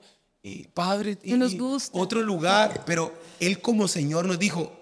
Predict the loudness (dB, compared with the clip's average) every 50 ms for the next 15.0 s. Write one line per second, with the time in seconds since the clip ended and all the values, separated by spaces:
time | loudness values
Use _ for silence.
0 | -10 -6 -6 -2 -2 -2 -2 -2 -2 -2 0 2 2 2 0 -4 -8 -14 -18 _
1 | _ _ _ _ _ _ -4 -2 -2 -2 0 -2 -2 0 0 0 0 0 0 -2
2 | -2 0 -2 0 2 2 2 2 0 -2 -4 -6 -10 -12 -16 _ _ _ _ _
3 | _ _ _ _ _ -20 _ -4 -4 -2 -2 0 2 4 4 2 2 0 -2 -2
4 | 0 0 0 0 0 0 2 0 0 2 0 0 -2 -4 0 2 2 2 2 -2
5 | -4 -6 -6 -10 -12 -8 -6 -6 -4 -4 -6 -8 -12 -16 _ _ -6 -2 0 0
6 | 0 0 -2 -10 -18 -20 -20 -20 -20 _ _ _ -4 -4 0 2 2 2 2 2
7 | 0 2 2 2 2 2 0 -2 -2 -4 -8 -14 -20 -20 -20 _ _ _ _ _
8 | _ _ -8 -6 -4 -4 -4 -4 -6 -4 -4 -4 -2 0 0 0 0 0 -2 -4
9 | -4 -2 0 0 0 0 0 -2 -4 -6 -6 -10 -14 -20 -14 -4 -2 0 0 0
10 | 0 -2 -2 0 0 0 0 0 0 0 0 -2 -2 -2 -2 -2 0 -2 -4 -6
11 | -10 -16 -18 -16 -8 -8 -6 -2 0 0 0 0 0 0 -2 -2 -2 -2 -2 -2
12 | -2 -2 -2 -2 -6 -14 -20 -20 _ _ _ -2 0 0 2 0 0 0 -2 -2
13 | 0 0 2 2 2 2 0 0 -2 -2 -4 -4 -6 -8 -12 -14 -16 -16 -18 -18
14 | -18 -20 -8 -4 -4 -4 -2 -2 -2 -2 -2 -2 -2 0 2 2 2 0 0